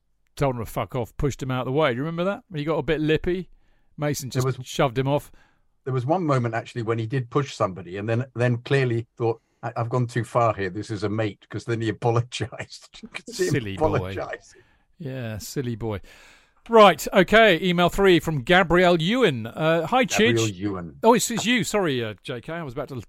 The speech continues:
Speaker 2: I love
Speaker 1: launch
Speaker 2: this.
Speaker 1: into
Speaker 2: "Hi,
Speaker 1: that.
Speaker 2: Chidge. Susanna's actor friend in the gang." Well done, Gabriel. Very good.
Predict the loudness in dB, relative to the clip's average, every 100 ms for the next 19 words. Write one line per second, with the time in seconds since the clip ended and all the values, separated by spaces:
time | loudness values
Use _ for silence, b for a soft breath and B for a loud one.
0 | -2 4 4 4 0 -2 0 0 0 -4
1 | -6 -8 -12 -2 2 2 2 0 -4 -4
2 | -6 -6 -4 -2 -2 -6 -10 -10 -6 -4
3 | -4 -6 -8 -8 -4 -6 -6 -10 -10 -12
4 | -16 -16 -14 -6 -6 -6 -8 -12 -12 -16